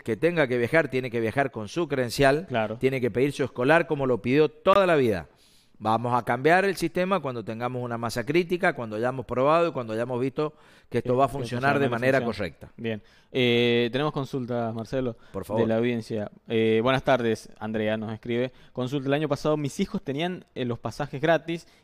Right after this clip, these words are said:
Speaker 2: y habían registrado la tarjeta sube a su nombre. ¿Ahora debo hacerlo de nuevo o eso ya queda registrado?".
Speaker 1: Tiene que hacerlo de nuevo.
Speaker 2: Bien. Ujú.
Speaker 1: Tiene que hacerlo de nuevo.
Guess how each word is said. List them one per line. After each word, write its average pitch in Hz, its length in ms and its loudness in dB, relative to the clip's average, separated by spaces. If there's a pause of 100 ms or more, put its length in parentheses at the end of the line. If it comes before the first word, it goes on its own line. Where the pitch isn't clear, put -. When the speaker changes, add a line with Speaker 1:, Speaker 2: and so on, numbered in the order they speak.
Speaker 2:
y 127 140 2
habían 147 320 2
registrado 127 460 -2
la 131 40 -2
tarjeta 135 380 -4
sube 147 220 2
a - 20 -2
su 139 120 -2
nombre. 107 360 0 (220)
¿Ahora 139 280 4
debo 147 160 2
hacerlo 135 300 0
de 120 100 0
nuevo 185 300 0
o 123 120 -2
eso - 140 -6
ya 117 100 -4
queda 117 180 0
registrado?". 110 580 -8
Speaker 1:
Tiene 120 200 -2
que 104 60 -2
hacerlo 101 380 -4
de 87 40 -10
nuevo. 78 280 -14
Speaker 2:
Bien. 107 260 -4 (260)
Ujú. 120 220 -12
Speaker 1:
Tiene 107 220 -8
que 113 60 -4
hacerlo 131 280 -2
de 151 60 0
nuevo. 175 400 4